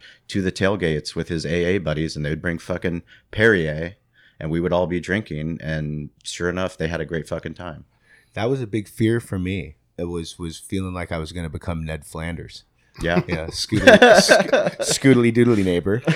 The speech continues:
Speaker 2: You know, like, all of a sudden I'm a fucking dork, you know?
Speaker 1: Yeah.
Speaker 2: And, and really, you know, you, so you, that's what you think is gonna make you funny and all that stuff. And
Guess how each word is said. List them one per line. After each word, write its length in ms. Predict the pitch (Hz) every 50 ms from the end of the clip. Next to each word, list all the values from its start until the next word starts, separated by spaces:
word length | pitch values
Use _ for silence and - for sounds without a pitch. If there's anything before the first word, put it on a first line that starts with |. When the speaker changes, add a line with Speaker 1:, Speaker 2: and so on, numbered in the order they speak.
| - - - 190 196 -
Speaker 2:
You 60 | - 107
know, 120 | 101 104
like, 160 | 104 98 101
all 80 | 104 110
of 60 | 110
a 40 | 113
sudden 240 | - - 120 107 104
I'm 60 | 95
a 60 | 90
fucking 360 | - - 117 104 - 98 90
dork, 420 | 85 104 104 117 113 85 - - -
you 100 | 95 85
know? 260 | 85 85 92 98 87
Speaker 1:
Yeah. 120 | 90 85 80
Speaker 2:
And, 200 | 113 110 110 -
and 240 | 113 113 110 107 104
really, 520 | 113 131 156 160 139 110 107 113 120 - _ _
you 160 | 110 110 104 98
know, 280 | 92 90 104 113 - -
you, 260 | 104 104 101 101 92 85
so 140 | - -
you, 380 | 120 123 92 101 101 98 95 95 - _ _
that's 240 | - 101 101 - -
what 140 | 107 101 85
you 120 | 85 90
think 240 | - - 101 92 -
is 140 | 92 82 -
gonna 160 | 95 90 87
make 220 | 87 87 87 -
you 60 | - 82
funny 320 | - - 92 92 98 95
and 80 | 87 80
all 80 | 76 73
that 80 | 78
stuff. 320 | - - 85 73 71 78 - _ _ _ _ _ _ _ _ _ _ _ _ _ _ _ -
And 440 | 90 85 82 80 78 76 73 -